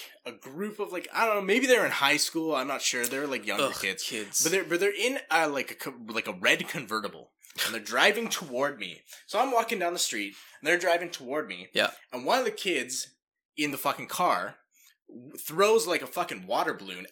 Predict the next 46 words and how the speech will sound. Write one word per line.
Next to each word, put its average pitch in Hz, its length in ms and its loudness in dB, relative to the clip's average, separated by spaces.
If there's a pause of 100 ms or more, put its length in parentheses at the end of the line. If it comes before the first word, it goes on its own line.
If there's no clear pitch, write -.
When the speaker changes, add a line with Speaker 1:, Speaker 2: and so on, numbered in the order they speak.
(120)
Speaker 1:
as 233 180 6
the 240 140 4
car 240 160 8
is 240 100 6
Speaker 2:
<gasps> 240 120 4
Speaker 1:
driving, 202 320 8 (240)
hits 262 200 0
me 180 100 -2
square 170 440 2
in 165 60 -2
the 127 60 -8
chest, - 360 2
Speaker 2:
Oh, 208 220 10
Speaker 1:
right? 202 100 6
Speaker 2:
no. 190 720 8 (160)
Speaker 1:
So 254 280 8
at - 60 -8
that 269 260 6
point, 202 180 0
I'm 139 80 -2
just 131 140 -2
like, 104 180 -4
"Ah, 131 140 6
this 117 160 -2
fucking 131 320 -2
sucks." - 520 -2
Speaker 2:
Yeah. 127 320 8
Speaker 1:
So - 140 6
I 175 60 4
turn 330 240 6
around, 175 340 8
obviously, 117 540 2
because, 107 320 -8
like, 95 200 -4
what 131 140 -6
the 123 80 -6
fuck - 240 -2
just - 160 -6
hit 135 180 -4
me? 92 260 -14
Speaker 2:
Yeah. 127 260 6
Speaker 1:
So - 100 -12
I - 40 -16
turn 196 260 2
around, 104 380 2 (300)
and 131 200 2